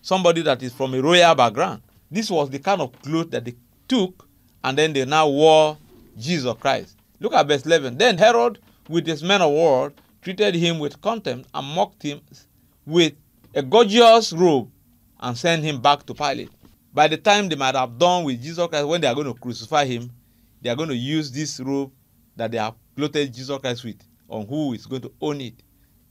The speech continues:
They are going to part it and decide who will now own the cloth, because it's a costly cloth. But they did not put him, put it on him as a respect. They put it on him as a mockery. But then,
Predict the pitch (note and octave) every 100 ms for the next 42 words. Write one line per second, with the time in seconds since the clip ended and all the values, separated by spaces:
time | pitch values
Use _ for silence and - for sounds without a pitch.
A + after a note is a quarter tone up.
0 | _ _ A#2 C3+ C#3 - D3 D3+ - -
1 | A#2 _ _ _ - A2+ A2+ D3 C#3+ -
2 | A2 E3 E3+ E3+ _ _ - A#2 A2+ C3
3 | C3+ C3+ - _ - C#3+ C#3+ - - G#2+
4 | E3 C3+ - - _ _ _ A2+ C#3 C3+
5 | C3 - B2 B2+ B2 C#3+ C#3+ D3 C#3+ C#3+
6 | A#2 F#2 _ _ _ - C3 B2+ B2 C3+
7 | E3 - D#3 D3+ D3 C3+ - _ _ _
8 | _ - B2 D#3 C3+ A2 B2 C#3 C3+ C3
9 | _ _ - A2 A2+ A2 C3+ C3 A2+ F#2+
10 | _ _ _ A2 A2 D3 B2+ A2+ A2 C3
11 | B2 B2 _ - G2 G#2+ G#2+ A#2 A#2+ D#2+
12 | - _ _ _ _ _ _ _ _ _
13 | _ _ _ _ - G3 C4 G2+